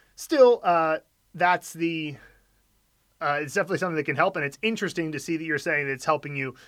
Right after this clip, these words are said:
as somebody who's mildly dyslexic. Next, we have Ramona on New Vocabulary Unlocked,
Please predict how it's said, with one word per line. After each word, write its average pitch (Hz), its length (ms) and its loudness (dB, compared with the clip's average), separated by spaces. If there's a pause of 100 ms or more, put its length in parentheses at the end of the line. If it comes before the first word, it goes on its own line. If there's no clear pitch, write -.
as 139 140 -8
somebody 139 260 -2
who's 123 160 -8
mildly 131 380 -6
dyslexic. 123 480 -8 (2250)
Next, 226 260 0
we 196 60 0
have 170 160 0
Ramona 175 520 2
on 147 320 -4
New 202 160 -2
Vocabulary 170 720 2
Unlocked, 139 500 -6